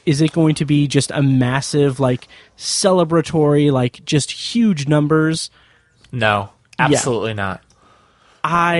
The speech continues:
Speaker 2: It'll be,
Speaker 1: yeah.
Speaker 2: and even i-, i-, at, at capacity,
Speaker 1: Mm-hmm.
Speaker 2: you know, if everybody comes out to celebrate, it'll be fifty percent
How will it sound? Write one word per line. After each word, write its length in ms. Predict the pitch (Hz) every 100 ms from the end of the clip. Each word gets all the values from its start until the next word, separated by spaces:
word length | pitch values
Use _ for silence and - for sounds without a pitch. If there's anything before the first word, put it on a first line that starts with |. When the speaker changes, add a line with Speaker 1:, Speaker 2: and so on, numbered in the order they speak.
| 165
Speaker 2:
It'll 160 | 180 185
be, 260 | 180 175 -
Speaker 1:
yeah. 160 | 139
Speaker 2:
and 180 | 180 180
even 460 | 208 208 208 196 185 -
i-, 160 | 196 - -
i-, 180 | 170 - _ _
at, 280 | 190 208 - _ -
at 300 | 196 - -
capacity, 1040 | 190 - - - 226 262 - 127 101 120
Speaker 1:
Mm-hmm. 300 | 175 156 127 123 _ _ _ _ _ _ _ _
Speaker 2:
you 120 | 160
know, 120 | 170
if 180 | 156 143 -
everybody 640 | 202 190 214 214 202 190
comes 300 | - 175 165
out 180 | 151 -
to 80 | 151
celebrate, 640 | - 185 147 123 113 -
it'll 180 | 175 180
be 140 | 185
fifty 340 | 175 202 - 202
percent 480 | 208 - 254 147